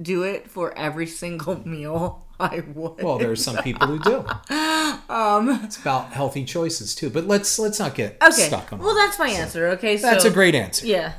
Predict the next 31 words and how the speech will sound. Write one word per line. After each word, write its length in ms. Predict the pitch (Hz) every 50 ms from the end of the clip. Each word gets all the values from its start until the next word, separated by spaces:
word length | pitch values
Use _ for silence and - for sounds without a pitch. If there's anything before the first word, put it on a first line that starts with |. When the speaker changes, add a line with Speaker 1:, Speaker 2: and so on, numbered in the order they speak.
| -
Speaker 2:
So 180 | - - - 370
Speaker 1:
Is 80 | 147
Speaker 2:
why 120 | 147 170 170
Speaker 1:
it? 20 |
Speaker 2:
don't 80 | 170 175
we 80 | 170
move 180 | 165 160 156 151
Speaker 1:
Okay. 80 | 143 143
Speaker 2:
on 280 | 143 139 135 139 135 135
and 200 | 123 120 120 240
Speaker 1:
My, 160 | 254 - -
Speaker 2:
what, 120 | 131 139 -
Speaker 1:
me 40 | 254
Speaker 2:
what's 140 | 285 302 269
your 100 | 226 185
Speaker 1:
next, 100 | 147 -
Speaker 2:
question? 340 | 139 104 95 - - 196
Speaker 1:
me 80 | 208 214
next, 360 | 185 165 117 95 - - -
Speaker 2:
Yes. 120 | 185 185 160
Speaker 1:
me 60 | -
next. 240 | - - - - -
Okay. 320 | 175 165 - 147 147 151 - - - - - - - - - - - - - - - - - - _ _ - _ - - - _ _ _ _
In 220 | - 247 240 220
your 320 | 226 220 226 254 294 320 330
mind, 480 | 311 269 208 165 143 139 139 147 151
what 280 | 151 175 220 254 - -
constitutes 840 | - - 247 226 214 208 208 - - 180 - - 185 170 170 - - -
a 80 | 143 - - _
financial 760 | 165 165 165 165 160 165 160 165 - - 165 151 143 - -
emergency? 1000 | - 151 143 139 135 131 131 123 - - - - - - - - - - 160 139